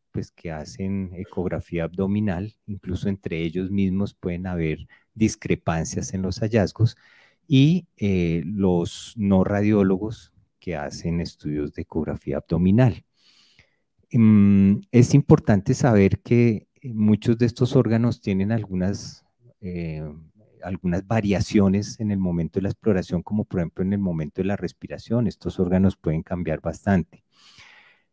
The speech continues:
Debe llevarse la exploración de una manera, eh, sistemática, ordenada, y hacer una rutina para la, la investigación. Y esto comienza, pues,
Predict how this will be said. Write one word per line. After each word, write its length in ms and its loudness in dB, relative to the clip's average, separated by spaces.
Debe 480 8
llevarse 880 2
la 100 -2
exploración 540 -2
de 80 -4
una 160 2
manera, 920 0
eh, 460 -4
sistemática, 1040 -4
ordenada, 800 -4
y 380 4
hacer 300 0
una 180 4
rutina 540 2
para 360 -6
la, 260 -8
la 140 -10
investigación. 800 4
Y 60 8
esto 220 -2
comienza, 480 0
pues, 440 -8